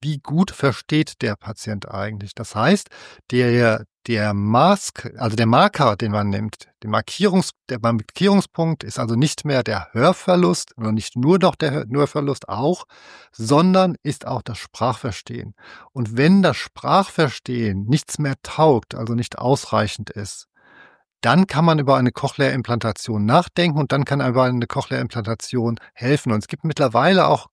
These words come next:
gute Prädiktoren, die uns ermöglichen zu sagen, wenn jemand den und den Status hat, den und den Hörstatus, ist es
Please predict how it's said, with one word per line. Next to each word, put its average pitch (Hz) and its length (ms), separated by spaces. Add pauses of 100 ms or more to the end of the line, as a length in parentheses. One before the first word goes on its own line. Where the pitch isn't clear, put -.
gute 180 320
Prädiktoren, 147 920 (420)
die 131 80
uns 135 140
ermöglichen 143 720
zu 147 140
sagen, 131 580
wenn 151 200
jemand 175 760
den 170 200
und 151 140
den 127 140
Status 160 580
hat, - 240
den 139 140
und 123 80
den 120 160
Hörstatus, 127 760 (560)
ist - 320
es - 220